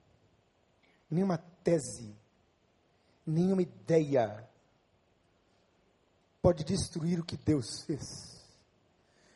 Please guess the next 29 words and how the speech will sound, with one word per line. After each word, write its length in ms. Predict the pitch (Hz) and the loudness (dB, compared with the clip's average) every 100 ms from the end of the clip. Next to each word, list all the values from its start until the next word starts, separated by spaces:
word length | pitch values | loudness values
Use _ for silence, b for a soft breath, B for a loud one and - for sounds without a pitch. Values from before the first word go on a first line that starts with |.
| _ | _
Quem 180 | - 185 | 0 2
é 40 | |
que 160 | 185 185 | 2 0
pode 300 | - 190 175 | 6 6 6
roubar 1000 | 156 175 - 175 180 - 151 175 175 147 - - _ - | 0 -2 -4 -4 -4 -6 0 2 0 -6 -18 -20 _ -8
a 120 | 170 | -8
glória 840 | - - - 143 165 190 165 165 | -8 -14 -4 4 8 10 10 8
que 140 | - 143 | 6 0
foi 200 | - 156 | 2 4
derramada 840 | 160 123 135 127 120 139 131 123 | 4 4 0 2 4 4 4 -2
de 120 | 120 | -2
Deus? 640 | 117 123 120 - - - b b b b - | 2 0 0 -10 -20 -20 b b b b 6
Eu 140 | 160 | 6
vi 180 | 139 185 | 8 6
a 60 | |
face 340 | 165 - 160 - | 6 2 0 2
de 80 | 151 | 4
Jesus 380 | 147 139 123 | 4 4 0
Cristo. 520 | - 156 - - - - _ _ _ _ B B B | 4 4 2 -4 -14 -18 _ _ _ _ B B B
Eu 140 | 196 | 12
bebi 400 | 175 196 - 202 | 12 10 10 6
do 160 | 226 185 | 6 4
seu 240 | - 190 | 8 10
Espírito. 640 | 165 - - 208 196 160 127 - - B B - | 10 6 4 6 6 6 4 2 -16 B B 10
Eu 160 | 220 | 10
vi 580 | 165 147 147 160 247 - B | 10 2 6 10 12 10 B
a 100 | - | 4
sua 320 | 247 - 254 220 | 4 10 12 12
glória. 640 | 202 233 240 220 - | 12 12 12 12 10